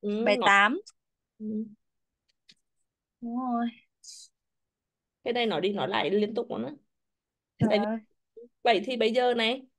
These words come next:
Speaker 1: muốn có mối quan hệ xã hội tốt với con người, với con người thì bắt đầu nâng tầm nhận thức nội tâm về con người. Mời các, à, ừm, các, à, ừm, các cô xinh đẹp sẽ tham gia vào lộ trình nâng tầm nhận thức nội tâm con người và bảy bố thí quan trọng của đời người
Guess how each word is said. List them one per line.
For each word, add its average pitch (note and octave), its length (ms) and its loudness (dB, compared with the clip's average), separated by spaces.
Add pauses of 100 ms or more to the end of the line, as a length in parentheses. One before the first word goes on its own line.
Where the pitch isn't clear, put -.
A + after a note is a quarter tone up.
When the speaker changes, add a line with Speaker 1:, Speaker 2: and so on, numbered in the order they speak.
(140)
Speaker 1:
muốn F3+ 340 4
có F3 100 4
mối E3+ 200 0
quan G#3+ 120 0
hệ F#3+ 360 2
xã - 200 0
hội G#3+ 240 2
tốt C4+ 140 0
với F3 120 -2
con G#3+ 160 -2
người, A#3 160 -2
với F#3+ 120 -4
con G3 180 -2
người A#3 180 0
thì A#3 200 -2
bắt A#3 180 -6
đầu A3+ 460 0
nâng B3 420 0
tầm A#3+ 260 -2
nhận A#3 180 -6
thức D4 140 -6
nội A#3+ 260 -4
tâm A3 220 -4
về A#3+ 100 -4
con A#3 200 -8
người. A#3+ 280 -2 (400)
Mời A#3+ 160 0
các, B3+ 240 -4
à, G#3 320 0
ừm, G3+ 360 -6 (400)
các, C#4+ 200 -2 (200)
à, G#3 220 0 (480)
ừm, G3+ 540 0
các C#4+ 180 -4
cô A#3+ 180 6
xinh B3 280 -6
đẹp A3+ 200 0 (540)
sẽ - 140 -10
tham G#3+ 240 -4
gia A3 240 -2
vào A3+ 260 -2
lộ G#3+ 260 -2
trình A3 300 0
nâng G#3+ 180 -2
tầm A3+ 180 -2
nhận G#3+ 140 -4
thức C4+ 140 -8
nội A3 220 -4
tâm G3+ 180 -4
con G#3 160 -6
người A3 160 -2
và G#3+ 100 -2
bảy G3+ 220 -2
bố - 180 2
thí F#3 180 -2
quan G#3 140 -6
trọng G#3 220 -6
của F#3+ 100 -4
đời G3 180 0
người G#3+ 360 0